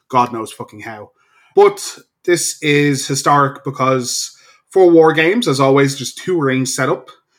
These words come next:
And not to spoil too much what happens in the main event, but there's a trapdoor in one of the rings.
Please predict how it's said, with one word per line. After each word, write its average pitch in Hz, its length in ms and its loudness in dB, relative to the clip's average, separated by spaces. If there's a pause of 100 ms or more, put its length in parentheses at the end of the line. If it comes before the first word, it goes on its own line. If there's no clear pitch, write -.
(360)
And 147 80 2
not 151 180 0
to 165 60 -8
spoil 156 340 0
too 151 160 -4
much 143 180 -2
what 131 120 -4
happens 135 280 -4
in 127 80 -4
the 127 80 -2
main 127 120 -4
event, 131 280 -6
but 143 200 -12
there's 156 240 -6
a 156 40 -14
trapdoor 180 640 0
in 131 120 -4
one 131 100 -2
of 123 100 -4
the 123 80 -4
rings. 98 600 -12